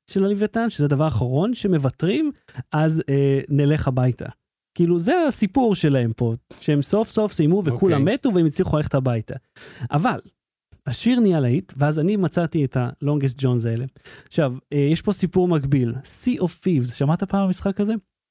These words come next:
Speaker 1: זה משחק פיראטים. מה זה כיפי? הכל אונליין, אין לך, אתה לא יכול להיות לבד. ים ענקי, גרפיקה ממש יפה, שבו אתה משחק, אתה ועוד, עוד שלושה אנשים, יש עוד חמש ספינות בשרת, בעולם,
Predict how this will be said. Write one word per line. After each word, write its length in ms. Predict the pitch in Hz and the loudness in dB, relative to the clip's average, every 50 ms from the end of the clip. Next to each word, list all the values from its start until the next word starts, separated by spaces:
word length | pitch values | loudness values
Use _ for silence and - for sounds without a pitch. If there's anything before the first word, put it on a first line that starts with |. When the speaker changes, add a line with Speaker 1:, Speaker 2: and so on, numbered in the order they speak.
| _ _ _ _ _ _ _ _ _ | _ _ _ _ _ _ _ _ _
Speaker 1:
זה 80 | 151 165 | 0 2
משחק 380 | 170 165 - - 381 415 - - | 2 2 0 -2 -4 -4 -4 -4
פיראטים. 580 | - 226 175 143 160 170 175 - - 127 120 - 139 - _ _ _ _ _ _ _ _ _ _ _ _ _ _ 226 | 0 0 2 2 2 0 0 -2 -4 -4 -4 -6 -8 -12 _ _ _ _ _ _ _ _ _ _ _ _ _ _ -2
מה 120 | 262 440 494 - | 0 0 2 2
זה 60 | 440 - - | 0 0 0
כיפי? 380 | 156 135 120 - - 139 139 127 - _ _ _ _ _ _ _ - 156 | 0 -2 0 0 0 0 0 0 -4 _ _ _ _ _ _ _ -2 -2
הכל 300 | 151 - - 233 233 - | 0 0 0 0 0 2
אונליין, 460 | 175 170 151 131 127 123 123 160 196 - _ _ _ _ _ - | 2 2 2 2 2 2 2 0 0 -4 _ _ _ _ _ -6
אין 80 | 104 | -4
לך, 180 | 107 - - 170 147 131 131 127 123 127 - - | -2 0 0 2 2 2 0 0 -2 -4 -6 -6
אתה 140 | - - 143 | -2 0 0
לא 60 | 160 | 0
יכול 160 | 87 - 160 | 0 0 2
להיות 180 | 143 135 123 - | 2 2 2 0
לבד. 220 | 123 120 139 165 175 - _ - _ _ _ _ _ _ _ _ _ _ _ - | 0 0 0 -2 -2 -6 _ -20 _ _ _ _ _ _ _ _ _ _ _ -2
ים 400 | 160 151 170 180 180 180 160 139 - - | 0 2 2 2 2 0 0 -2 -2 0
ענקי, 340 | 151 139 131 - - 190 196 | 0 0 0 0 0 0 0
גרפיקה 480 | 170 143 147 160 - 180 165 - 151 135 | 0 0 -2 -2 -2 -4 -2 -2 0 0
ממש 300 | 127 - 147 165 - - | 0 0 0 0 0 0
יפה, 280 | 147 - - 135 127 147 160 - - - - _ _ | -2 0 0 0 0 0 -2 -6 -12 -20 -20 _ _
שבו 280 | - - 160 165 185 180 | -4 -2 0 0 0 0
אתה 160 | 175 - 196 | 0 0 -2
משחק, 440 | 196 180 - 185 160 190 185 180 147 | -2 -2 -2 -2 0 0 0 0 -2
אתה 340 | 139 - - 185 190 185 165 | -2 -2 -2 0 0 0 -2
ועוד, 440 | 143 143 147 - 165 160 156 139 - - _ _ | -2 -2 -2 0 0 0 0 -2 -4 -10 _ _
עוד 200 | - 147 147 147 | -2 -2 -2 -2
שלושה 380 | - - 139 131 - - 151 139 | 0 -2 -2 0 0 0 2 2
אנשים, 400 | 131 123 113 - 160 170 214 294 - _ _ _ _ _ _ _ _ _ - | 2 0 0 2 2 2 2 0 -4 _ _ _ _ _ _ _ _ _ -8
יש 120 | 160 - - | -6 -4 -2
עוד 120 | 175 160 | -4 -2
חמש 340 | - - 151 143 160 170 165 | 0 0 2 2 2 2 0
ספינות 520 | - - - 165 147 151 143 127 - - - | -2 -4 -2 0 2 2 2 0 -2 -6 -8
בשרת, 720 | 160 135 131 123 117 - - - - 120 131 156 185 - 143 | -4 -2 -2 -2 -2 -4 -6 -4 -4 -2 -2 -2 -2 -2 -2
בעולם, 440 | 135 127 123 127 127 135 160 208 | -2 0 0 0 0 0 0 -2